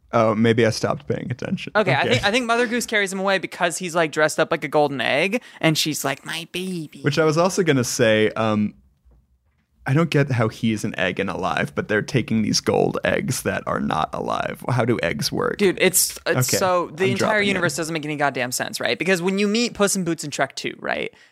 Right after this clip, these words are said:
Speaker 2: you look at him and you say, "That's a special cat. That's a cat that wears boots, has a hat,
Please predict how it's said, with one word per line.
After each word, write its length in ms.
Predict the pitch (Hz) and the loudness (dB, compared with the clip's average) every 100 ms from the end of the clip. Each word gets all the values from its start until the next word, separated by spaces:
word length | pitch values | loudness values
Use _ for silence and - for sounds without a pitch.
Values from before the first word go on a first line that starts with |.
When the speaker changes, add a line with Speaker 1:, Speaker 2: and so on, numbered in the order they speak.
| - | -6
Speaker 2:
you 400 | 147 185 180 160 _ _ - | 2 2 2 -2 _ _ -6
look 300 | 160 202 180 | 0 0 2
at 60 | |
him 200 | 165 170 | 0 0
and 100 | 156 | 0
you 60 | 156 | -2
say, 420 | - 151 143 139 _ _ _ _ - | 0 4 4 2 _ _ _ _ -4
"That's 260 | 180 175 160 | -2 -2 -4
a 40 | |
special 420 | - 147 139 - | -4 -2 -4 -6
cat. 360 | - 135 - - _ _ | -6 -4 -4 -8 _ _
That's 260 | 156 220 - | -2 -2 -4
a 40 | |
cat 280 | - 165 156 | -2 0 0
that 100 | 143 | -2
wears 300 | 143 196 202 | 2 2 2
boots, 300 | 165 165 165 | -2 -4 -4
has 260 | - 175 185 | 0 0 0
a 60 | |
hat, 340 | 165 151 151 | -2 0 0